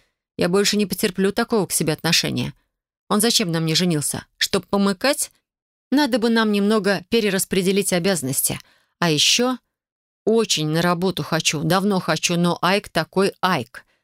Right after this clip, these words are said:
В общем, прежде чем мы с детьми вернёмся домой, я хочу о многом с ним поговорить.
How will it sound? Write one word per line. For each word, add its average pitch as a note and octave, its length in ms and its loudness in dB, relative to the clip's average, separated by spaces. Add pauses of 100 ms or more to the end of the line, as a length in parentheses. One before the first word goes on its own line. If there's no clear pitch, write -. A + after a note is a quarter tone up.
(180)
В F3+ 160 2
общем, F#3 460 0 (200)
прежде G3+ 380 2
чем F#3 280 2
мы F#3+ 140 4
с F3+ 40 -4
детьми F#3+ 300 0
вернёмся F3+ 460 0
домой, F#3 320 2
я F3+ 100 2
хочу E3+ 320 0
о E3+ 40 0
многом F3+ 320 0
с - 100 -6
ним F#3 160 0
поговорить. F#3+ 680 -2